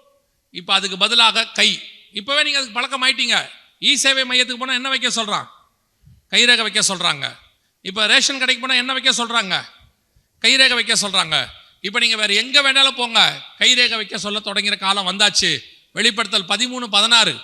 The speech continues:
இப்ப யோசித்து பாருங்க, உங்களை கையும் நெத்தியும் செக் பண்ணாங்க தானே எல்லா இடத்துலயும்?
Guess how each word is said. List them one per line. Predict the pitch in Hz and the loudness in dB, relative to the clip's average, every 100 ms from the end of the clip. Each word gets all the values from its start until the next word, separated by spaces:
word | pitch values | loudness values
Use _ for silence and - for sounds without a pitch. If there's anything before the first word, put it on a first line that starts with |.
| - | -12
இப்ப | 202 233 | -6 0
யோசித்து | 254 - 262 | 2 2 2
பாருங்க, | 247 240 247 262 - - - _ | 2 2 2 2 -2 -14 -20 _
உங்களை | 208 233 226 | -4 -2 2
கையும் | 226 262 262 285 254 | 2 4 2 0 -4
நெத்தியும் | 254 269 254 | -2 -2 -2
செக் | 254 - 285 | -4 -4 -4
பண்ணாங்க | 262 254 | -4 -2
தானே | 254 262 220 139 - _ _ _ _ _ _ _ _ | 0 0 0 -2 -12 _ _ _ _ _ _ _ _
எல்லா | - 240 | 0 4
இடத்துலயும்? | 247 240 240 247 214 | 4 2 2 2 2